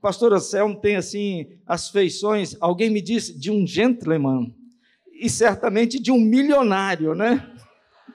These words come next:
Então, ele pode compartilhar a bênção. Você recebe, né? Recebe. Ainda mais uma palavra do púlpito, né? Irmãos,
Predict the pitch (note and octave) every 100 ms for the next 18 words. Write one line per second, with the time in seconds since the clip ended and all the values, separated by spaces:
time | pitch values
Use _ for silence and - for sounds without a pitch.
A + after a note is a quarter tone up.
0 | _ _ _ _ _ _ _ _ _ A3
1 | A#3 B3 A#3+ A#3 A#3+ G3+ G3+ G#3 G3+ G#3
2 | G3+ - F3 F#3 F#3 D3+ F3 F#3+ F3+ -
3 | E3+ D3+ B2+ - _ _ _ _ _ _
4 | _ - G#3 F#3 - F#3 F3 D#3+ D#3+ F#3
5 | F#3+ D#3+ - - D#3+ D#3+ C#3+ D#3 D#3 C#3+
6 | C3 - _ _ _ _ _ _ _ _
7 | A#3+ D#3+ G#3 F#3+ G3 F3+ F3+ F#3 F#3 F#3
8 | E3 F3+ C4 C#4 - - F#3 G#3 A#3+ A3
9 | - - _ _ _ _ _ _ _ _
10 | _ _ _ _ _ _ _ _ _ -
11 | F3+ F#3 C#3+ - - _